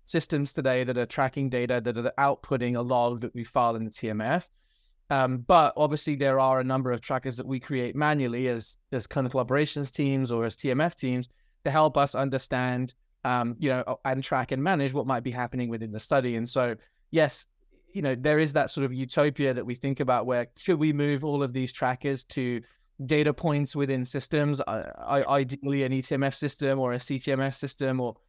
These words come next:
you know, whatever other acronym, um, of system we, we, we feel is necessary.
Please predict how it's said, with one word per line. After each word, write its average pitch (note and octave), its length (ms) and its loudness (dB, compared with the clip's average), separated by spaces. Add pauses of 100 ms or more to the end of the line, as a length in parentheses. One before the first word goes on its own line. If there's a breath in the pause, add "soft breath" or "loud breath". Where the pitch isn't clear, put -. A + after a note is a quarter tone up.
(220)
you D3+ 60 0
know, B2+ 100 2
whatever C#3+ 420 2
other C#3 220 2
acronym, C#3 720 -2 (320)
um, B2+ 360 2
of C3+ 140 -2
system C3+ 420 -2
we, B2+ 280 -2
we, B2+ 180 -2
we B2+ 140 -4
feel C#3+ 260 -2
is C3 120 -2
necessary. D3 640 0